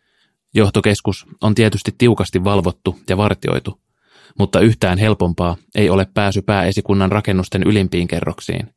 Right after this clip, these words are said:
Pääesikunnassa ei kuitenkaan seiso vartiossa varusmiehiä rynnäkkökivääreineen, kuten presidentin linnan ja päävartion edessä. Pääesikuntaa ja puolustusministeriötä vartioivat miehet ovat värvättyjä ammattisotilaita,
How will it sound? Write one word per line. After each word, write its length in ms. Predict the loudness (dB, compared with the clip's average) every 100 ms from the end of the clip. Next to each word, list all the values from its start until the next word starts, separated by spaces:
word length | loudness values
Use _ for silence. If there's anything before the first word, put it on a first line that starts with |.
| _ _ _ _ _ _ _ -2
Pääesikunnassa 880 | 2 2 2 2 2 2 0 -4 -6 _ -2
ei 120 | 0
kuitenkaan 560 | 2 2 2 2 0
seiso 360 | 2 0 0 0
vartiossa 520 | 0 0 -2 -2 -2
varusmiehiä 680 | -2 -2 -2 -4 -2 0 0
rynnäkkökivääreineen, 1080 | 2 0 -2 -6 -4 -4 -4 -4 -4 -6 -8 _ _ _
kuten 280 | -2 0 0
presidentin 600 | 0 0 2 0 0 -2
linnan 380 | 0 0 -2 -6 _ _ -6
ja 60 | -2
päävartion 680 | 0 0 -2 -4 -4 -6 -2
edessä. 360 | -4 -4 -8 -14 _ _ _ _ _ _ _ _
Pääesikuntaa 920 | 0 2 2 0 0 0 0 0 -2 -4 -8
ja 60 | -2
puolustusministeriötä 1200 | 2 2 2 -2 -4 0 0 0 0 0 0 0
vartioivat 560 | 0 -2 -2 -2 -2 -2
miehet 440 | 0 0 -4 -12 -18 -4
ovat 240 | -2 0
värvättyjä 600 | 0 0 0 -2 0 0
ammattisotilaita, 960 | 2 0 0 -4 -4 -2 -2 -2 -4 -6